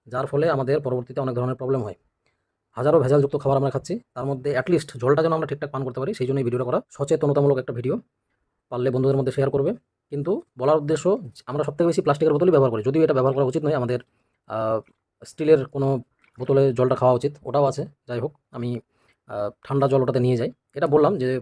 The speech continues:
কোথাও নিয়ে গেলাম তাড়াহুড়ো করে, তখন, তখন নিয়ে যাই। তো প্লাস্টিকের বোতল যদি ইউজই করতে হয় তাহলে সেটাতে অবশ্যই এক্সপায়ারি ডেটটা দেখে নেবে, আর চেষ্টা করবে এমন কোনোভাবে রাখতে যেন এটা ডাইরেক্ট সূর্যালোকে না থাকে, কারণ এটা আবার বিক্রিয়া করে, আহ,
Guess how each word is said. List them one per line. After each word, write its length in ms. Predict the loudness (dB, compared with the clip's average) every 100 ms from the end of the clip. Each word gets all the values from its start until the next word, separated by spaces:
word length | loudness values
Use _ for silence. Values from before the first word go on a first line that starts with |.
| -4
কোথাও 160 | 0
নিয়ে 140 | 2 4
গেলাম 220 | 2 -2
তাড়াহুড়ো 320 | -4 -2 -2
করে, 120 | -4
তখন, 180 | -6 -8
তখন 200 | -4 -2
নিয়ে 140 | -2 -2
যাই। 100 | -6
তো 340 | -12 _ _
প্লাস্টিকের 300 | -8 -2 0
বোতল 140 | 2
যদি 120 | 0 0
ইউজই 240 | 2 2
করতে 180 | 2 4
হয় 100 | 4
তাহলে 140 | 2
সেটাতে 220 | 0 0
অবশ্যই 300 | 2 2 0
এক্সপায়ারি 260 | -2 -2 -4
ডেটটা 180 | -6 -6
দেখে 140 | -6
নেবে, 160 | -6 -10 -14 _ _
আর 80 | -10
চেষ্টা 300 | -6 0 2
করবে 200 | 4 4
এমন 180 | 2 2
কোনোভাবে 420 | 0 0 0 2
রাখতে 300 | 2 0 -4
যেন 160 | -2 -2 -4 _ _
এটা 260 | 0 2
ডাইরেক্ট 280 | 4 2 2
সূর্যালোকে 320 | 4 4 4
না 100 | 2
থাকে, 180 | -2 -8 -18 _ _
কারণ 140 | -8 -2
এটা 100 | 0
আবার 140 | 0
বিক্রিয়া 240 | 2 2
করে, 300 | 2 2 2 -2 _ _ _
আহ, 220 | -6 -6